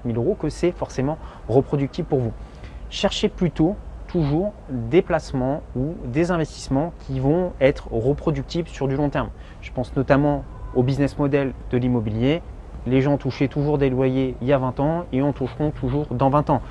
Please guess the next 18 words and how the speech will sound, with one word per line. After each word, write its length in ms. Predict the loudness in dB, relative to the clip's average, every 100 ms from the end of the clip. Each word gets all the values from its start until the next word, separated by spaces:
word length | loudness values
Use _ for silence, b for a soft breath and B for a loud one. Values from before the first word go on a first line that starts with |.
| B
Donc 140 | 0 0 0
concentrez-vous 720 | -2 0 0 2 2 4 2
vraiment 400 | 4 6 4 2
sur 260 | 0 4
le 80 | 4
fait 220 | 4 4
de 160 | 2 0 0 0
développer 560 | 2 2 2 2 2 0 -14 -8
vos 280 | -2 2 2
actifs 420 | 0 -4 -6 -8 -14 -12 -10 -10 -4 2
immobiliers, 600 | 6 6 4 2 2 0 -4 -10 -14 -14 -16 -12 -8
business 600 | -2 0 2 0 -2 -12 -16 -4
et 160 | -2 -2 4
évitez 580 | 4 4 0 0 0 0 -4 -6
les 180 | 0 0
placements 400 | 2 0 0 -4
qui 160 | -4 -6
sont 300 | -2 -4